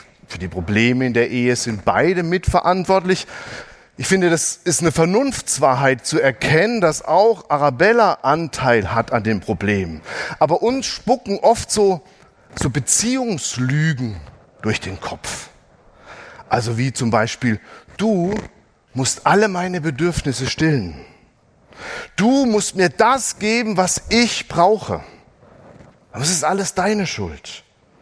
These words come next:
Du musst dich verändern, dann wird's gut. Ich, ich muss mich nicht verändern. Im Grunde solltest du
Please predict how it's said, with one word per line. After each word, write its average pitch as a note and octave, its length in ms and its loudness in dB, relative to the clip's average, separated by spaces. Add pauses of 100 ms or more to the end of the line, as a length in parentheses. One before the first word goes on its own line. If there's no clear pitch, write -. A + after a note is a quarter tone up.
(360)
Du A3+ 180 2
musst G#3+ 280 2
dich C#3+ 140 -2
verändern, G2 640 -4 (180)
dann E3+ 260 2
wird's - 320 0
gut. D#3+ 400 -2 (260)
Ich, G3+ 400 2
ich D#3 180 -2
muss E3 200 0
mich E3 160 0
nicht F3+ 180 -2
verändern. F#2+ 640 0 (600)
Im A2+ 120 -8
Grunde F3+ 280 -4
solltest C#3 500 -6
du G3 340 -4